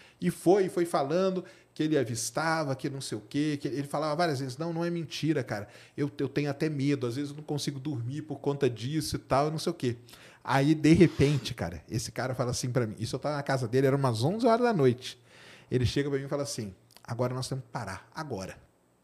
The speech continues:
agora. Já falei tudo, não posso falar mais nada." Eu falei, "Não, mas por quê que?" "Não, eles estão aqui." O cara falou desse jeito. Cara, eu fico, ó, ó, ó,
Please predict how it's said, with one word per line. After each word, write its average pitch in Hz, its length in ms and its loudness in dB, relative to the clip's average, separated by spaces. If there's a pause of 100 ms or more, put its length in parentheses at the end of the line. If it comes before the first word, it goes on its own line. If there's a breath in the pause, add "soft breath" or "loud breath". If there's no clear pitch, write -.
agora. 123 460 -2 (1120 soft breath)
Já 123 120 2
falei 123 320 4
tudo, 143 520 -2
não 143 100 -6
posso 127 260 -2
falar 131 140 -4
mais 147 240 -6
nada." 101 320 -8 (140)
Eu 170 80 -12
falei, 214 160 -4
"Não, 220 140 -6
mas 208 140 -4
por - 200 -4
quê 220 180 0
que?" 180 220 -2 (440 soft breath)
"Não, 123 200 -6
eles 147 180 -6
estão 165 220 -2
aqui." 143 360 -2 (800)
O - 40 -20
cara 123 180 2
falou 147 160 6
desse 302 160 4
jeito. 185 180 4
Cara, 170 200 6
eu 107 40 -4
fico, - 340 2
ó, 190 40 12
ó, 190 280 10 (180)
ó, 180 100 2